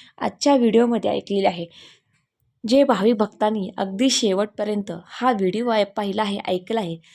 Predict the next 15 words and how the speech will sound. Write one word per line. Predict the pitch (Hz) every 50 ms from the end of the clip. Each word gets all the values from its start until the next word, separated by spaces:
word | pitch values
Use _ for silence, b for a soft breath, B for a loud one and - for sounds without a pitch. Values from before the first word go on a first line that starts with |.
| b b b -
त्यांच्या | 233 226 214 240 226
सर्व | 214 - - 269 294 294 269 254
इच्छा | 233 220 208 - - - 185 165 165 b b b b b -
दत्त | 220 247 240 240 - 277
महाराज, | 262 247 220 202 208 233 226 -
स्वामी | - 226 190 190 226
महाराज | 240 220 185 170 185 185 - _ _ _
पूर्ण | - 262 277 262 254 233
करोच | 214 - 190 185 180 180 - -
ही | 240
दत्ताचरणी, | 240 - 208 202 - - 240 233 233 - 214 185 185 185
स्वामीचरणी | 185 220 196 185 202 226 226 - 214 196 185
मी | 185 214
प्रार्थना | - - 208 185 175 - - 190 202 196
करते | 196 202 190 190 - 185 190